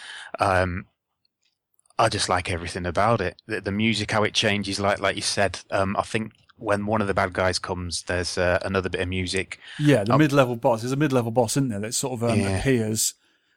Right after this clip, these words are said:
Speaker 2: uh, and he sort of builds his ship up while you're, you're trying to s-, stay out of the way and shoot him. Yeah, th-, there's different music when that comes as well.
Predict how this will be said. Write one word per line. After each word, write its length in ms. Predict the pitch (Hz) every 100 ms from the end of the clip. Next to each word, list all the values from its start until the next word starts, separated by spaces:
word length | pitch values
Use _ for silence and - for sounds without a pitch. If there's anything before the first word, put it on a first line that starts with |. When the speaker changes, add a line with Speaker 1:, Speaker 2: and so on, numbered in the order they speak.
| _
Speaker 2:
uh, 260 | 131 120 110
and 100 | 117
he 60 | 120
sort 200 | - 110
of 40 |
builds 240 | 135 127 117
his 100 | 113
ship 280 | - 135 117
up 100 | -
while 120 | 113
you're, 300 | 113 113 117
you're 140 | 123 113
trying 220 | - 113
to 20 |
s-, 180 | 107 - -
stay 180 | - 127
out 60 | 107
of 40 |
the 60 | 113
way 120 | 113
and 100 | 110
shoot 240 | - 127
him. 140 | 110 110
Yeah, 160 | 117
th-, 140 | 104 117
there's 160 | 131 120
different 260 | 147 123
music 200 | 123 113
when 80 | 113
that 160 | 120 -
comes 240 | - 107
as 60 | 113
well. 140 | 117